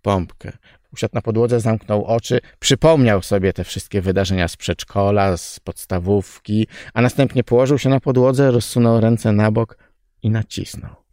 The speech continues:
Nacisnął jeszcze mocniej i pierwszy raz w życiu poczuł uczucie, którego nigdy w życiu nie czuł, nie? Oderwał się od podłogi, uniósł się wyżej,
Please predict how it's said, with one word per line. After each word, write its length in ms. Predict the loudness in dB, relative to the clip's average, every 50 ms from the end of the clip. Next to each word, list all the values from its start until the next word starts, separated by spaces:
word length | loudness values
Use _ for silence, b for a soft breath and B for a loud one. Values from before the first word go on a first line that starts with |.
| _ _ _ _ _
Nacisnął 480 | -4 -4 -2 -2 -4 -2 0 0 2 2
jeszcze 480 | 2 2 2 2 0 0 -2 -2 0 2
mocniej 500 | 2 2 0 -2 -4 -6 -6 -4 -6 -8
i 60 | -10
pierwszy 480 | -6 -4 -2 -2 0 0 -2 0 0
raz 280 | 2 2 2 2 0 -2
w 80 | -2 -2
życiu 340 | 0 0 -2 0 -2 -4
poczuł 420 | -4 -2 -2 -2 -2 -2 -2 -2 -2
uczucie, 320 | -4 -4 -4 -6 -6 -6
którego 340 | -4 -2 -2 0 0 2 2
nigdy 540 | 4 4 4 4 2 0 0 0 2 2 2
w 80 | 0
życiu 480 | 0 -2 -2 -2 -2 -2 0 0 0 -2 -4 _ _ _ _ -2
nie 320 | 0 2 4 4 4 2
czuł, 340 | 0 -4 -8 -12 -12 -12 -16 _ _ _ _ _ _
nie? 180 | -2 0 0 0 B B B B B B B B 0
Oderwał 360 | 2 4 4 4 4 4 2
się 160 | 2 2 2
od 80 | 2 2
podłogi, 340 | 2 2 2 2 2 0 0 2
uniósł 320 | 2 4 4 4 2 2
się 240 | -2 0 0 2 2
wyżej, 360 | 2 2 2 2 2 0 0